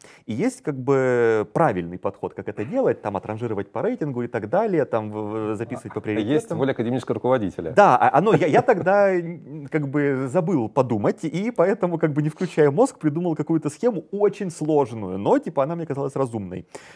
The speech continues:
Speaker 1: Вот, я убил пару дней, чтобы напрограммировать алгоритм, который, значит, будет распределять, всё там написал, надеюсь, без багов, как бы, ну, все были довольны.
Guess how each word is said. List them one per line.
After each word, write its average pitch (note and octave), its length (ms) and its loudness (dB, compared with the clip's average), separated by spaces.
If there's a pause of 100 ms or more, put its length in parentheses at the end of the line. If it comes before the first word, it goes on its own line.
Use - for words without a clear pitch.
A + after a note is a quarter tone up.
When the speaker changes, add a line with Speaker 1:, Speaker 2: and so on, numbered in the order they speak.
Speaker 1:
Вот, B2 280 4
я C3+ 220 6
убил D3 400 -2
пару C#3+ 260 2
дней, D#3+ 200 -4
чтобы C3 260 -6
напрограммировать C3 800 -2
алгоритм, A#2 640 -4
который, A2+ 380 0
значит, G#2+ 260 -10
будет A2+ 200 -8
распределять, G#2+ 680 -6
всё C3 140 -8
там A2 180 -6
написал, B2 380 -4
надеюсь, A2+ 300 -6
без G2+ 180 -8
багов, F3+ 340 -6
как B2 180 -6
бы, A2+ 120 -12
ну, A#2 80 -12
все - 140 -8
были A#2 180 -6
довольны. D#3+ 500 0